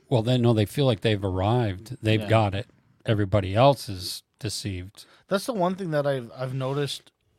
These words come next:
Speaker 2: for me anyways, the more, but it's also 'cause I'm just starting out in this, so I'm not saying this is, like, a sign of someone who knows something.
Speaker 1: Yeah.
Speaker 2: But, but the more that I find out, the more that I'm, I'm slowing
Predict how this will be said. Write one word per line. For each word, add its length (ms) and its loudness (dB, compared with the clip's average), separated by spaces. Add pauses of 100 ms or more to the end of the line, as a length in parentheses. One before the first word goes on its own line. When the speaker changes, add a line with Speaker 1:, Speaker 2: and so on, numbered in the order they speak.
Speaker 2:
for 200 -10
me 320 -4
anyways, 520 -6
the 120 -10
more, 580 -2 (460)
but 300 -2
it's 180 -4
also 280 -2
'cause 180 -4
I'm 160 -4
just 260 -6
starting 400 -2
out 180 -2
in 120 -4
this, 160 -4
so 380 -6 (380)
I'm 140 -2
not 160 0
saying 240 -4
this 200 -8
is, 120 -12
like, 160 -12
a 80 -10
sign 380 -6
of 80 -12
someone 300 -10
who 100 -8
knows 260 -10
something. 340 -14 (340)
Speaker 1:
Yeah. 340 -4
Speaker 2:
But, 160 -4 (320)
but 120 -6
the 80 -2
more 380 2
that 160 0
I 140 0
find 420 -2
out, 320 -2 (800)
the 120 -4
more 380 -2
that 240 0
I'm, 460 -6 (100)
I'm 160 -6
slowing 960 -2